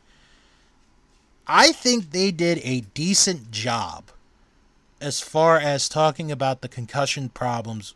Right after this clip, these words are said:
with the National Football League. Because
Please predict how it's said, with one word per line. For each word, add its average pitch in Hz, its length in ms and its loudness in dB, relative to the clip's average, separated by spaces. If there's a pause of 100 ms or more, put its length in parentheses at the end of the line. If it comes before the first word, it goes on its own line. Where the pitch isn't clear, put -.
(140)
with 120 100 -12
the 113 80 -12
National 117 440 -10
Football 85 540 -16
League. 82 320 -20 (680)
Because 147 560 -2